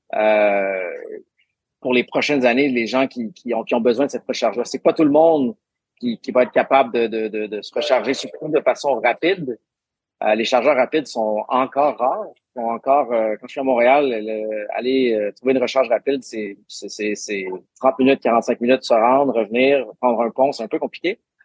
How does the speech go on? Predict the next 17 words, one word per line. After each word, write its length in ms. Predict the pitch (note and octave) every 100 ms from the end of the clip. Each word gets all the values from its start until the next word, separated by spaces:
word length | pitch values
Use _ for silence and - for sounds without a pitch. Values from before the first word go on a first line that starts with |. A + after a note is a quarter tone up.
| _ _ -
Euh, 220 | G#2+ A2+ A#2
donc, 220 | B2 -
nous, 80 | D#3
on 80 | D3+
est 100 | B2+
là 140 | C#3+
pour, 380 | - C3 A#2 A2
euh, 400 | G#2+ G#2 G2+ F#2+ F#2+ _ _ _ _ _ -
démocratiser, 760 | C3+ C#3+ - C#3+ - A2 C3+
si 100 | C#3
vous 80 | A#2
voulez, 160 | A2+ B2+
l'accès 400 | A#2 G#2 - B2+
à 80 | A2
la 140 | G#2
recharge 400 | G#2+ - A2 G2
rapide 340 | G2+ - F#2